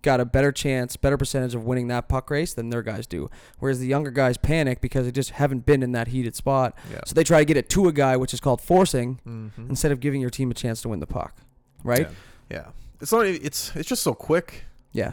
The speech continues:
Speaker 2: So
Speaker 1: it's
Speaker 2: quick.
Speaker 1: true.
Speaker 2: It's not
Speaker 1: It's
Speaker 2: even
Speaker 1: easy for me to
Speaker 2: forcing.
Speaker 1: say.
Speaker 2: It's just panic.
Speaker 1: Yeah.
Speaker 2: They just don't know what to do.
Speaker 1: Well,
Speaker 3: He's
Speaker 1: yeah, even
Speaker 3: thinking, he's thinking two steps ahead of everyone else. He
Speaker 2: Oh,
Speaker 3: already
Speaker 2: yeah.
Speaker 3: knows, "Well, I'm gonna put this here, and
Speaker 2: Yeah.
Speaker 3: this guy's gonna put it here, and I'll be here."
Speaker 2: Yeah.
Speaker 3: And when other guys are like, "I got the puck. Oh, man, where's my pass?"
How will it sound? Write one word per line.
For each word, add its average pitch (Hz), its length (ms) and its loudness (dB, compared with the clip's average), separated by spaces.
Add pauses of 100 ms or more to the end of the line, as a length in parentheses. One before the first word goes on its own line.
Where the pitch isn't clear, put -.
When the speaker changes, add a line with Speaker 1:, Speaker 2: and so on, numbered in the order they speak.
Speaker 2:
So - 160 -4
Speaker 1:
it's 135 100 -4
Speaker 2:
quick. 170 120 4
Speaker 1:
true. 123 80 -4
Speaker 2:
It's - 80 -8
not 214 80 2
Speaker 1:
It's 175 60 4
Speaker 2:
even - 120 2
Speaker 1:
easy 156 40 0
for - 100 -4
me - 60 4
to - 60 8
Speaker 2:
forcing. 139 220 4
Speaker 1:
say. 107 120 -2
Speaker 2:
It's 113 100 -8
just - 240 -2 (140)
panic. 123 480 -4 (100)
Speaker 1:
Yeah. 117 260 4 (480)
Speaker 2:
They 131 80 -6
just 120 120 -2
don't 120 160 2
know 120 40 0
what 113 160 0
to - 100 -6
do. 117 280 -2 (300)
Speaker 1:
Well, 143 100 -4
Speaker 3:
He's 120 100 -4
Speaker 1:
yeah, 123 40 -6
even 101 160 -4
Speaker 3:
thinking, 87 200 -8
he's 95 140 -10
thinking 87 240 -8
two 95 140 -10
steps 85 260 -10
ahead 82 200 -10
of 78 60 -10
everyone 78 220 -12
else. 82 200 -14
He - 40 -20 (140)
Speaker 2:
Oh, 127 80 0
Speaker 3:
already 123 160 2
Speaker 2:
yeah. 87 80 -4
Speaker 3:
knows, 85 360 -6
"Well, 85 160 -6
I'm 87 100 -4
gonna 82 60 -8
put 90 200 -10
this 82 160 -12
here, 85 380 -8 (200)
and - 80 -10
Speaker 2:
Yeah. 107 60 -8
Speaker 3:
this 85 180 -10
guy's 80 180 -10
gonna 78 140 -12
put - 180 -10
it 78 100 -14
here, 85 160 -10
and 76 60 -14
I'll 78 140 -14
be 78 80 -14
here." 98 220 -12 (480)
Speaker 2:
Yeah. 110 180 -4 (220)
Speaker 3:
And 87 100 -14
when 85 80 -8
other 87 160 -6
guys 80 260 -8
are 85 40 -10
like, 78 180 -14 (240)
"I - 80 -14
got 78 80 -12
the 76 60 -14
puck. - 320 -14
Oh, 85 120 -14
man, 82 260 -14 (200)
where's 82 160 -12
my 80 80 -14
pass?" - 340 -16